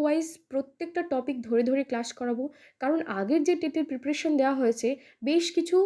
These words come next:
আমি কনটেন্ট ওয়াইজ করার চেষ্টা করেছি, কিন্তু প্রত্যেকটা কনটেন্ট ওয়াইজ আমি কিন্তু তোমাদের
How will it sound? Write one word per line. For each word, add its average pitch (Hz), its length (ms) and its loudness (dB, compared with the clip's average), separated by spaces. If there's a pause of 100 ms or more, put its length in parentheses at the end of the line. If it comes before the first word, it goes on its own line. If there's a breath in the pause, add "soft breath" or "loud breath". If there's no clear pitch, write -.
(180)
আমি 262 120 -2
কনটেন্ট 285 440 -2
ওয়াইজ 277 220 2 (200)
করার 254 300 0
চেষ্টা 320 320 0
করেছি, 247 260 4 (320 loud breath)
কিন্তু 370 180 6 (200)
প্রত্যেকটা 403 580 -4 (100)
কনটেন্ট 392 380 4
ওয়াইজ 359 220 2 (100)
আমি 294 160 0
কিন্তু 277 180 -4
তোমাদের 247 300 -2